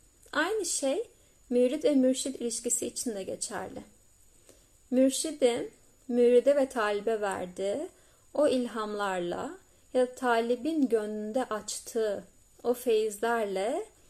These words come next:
talipten güzel sesler gelmeye başlıyor.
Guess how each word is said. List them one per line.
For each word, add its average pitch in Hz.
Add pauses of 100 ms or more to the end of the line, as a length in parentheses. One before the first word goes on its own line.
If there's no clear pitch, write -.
(400)
talipten 254 (460)
güzel 247
sesler 220
gelmeye 185
başlıyor. -